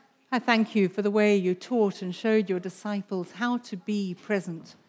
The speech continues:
to your Heavenly Father.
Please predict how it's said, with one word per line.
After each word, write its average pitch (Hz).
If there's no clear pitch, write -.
to 208
your 185
Heavenly 175
Father. 165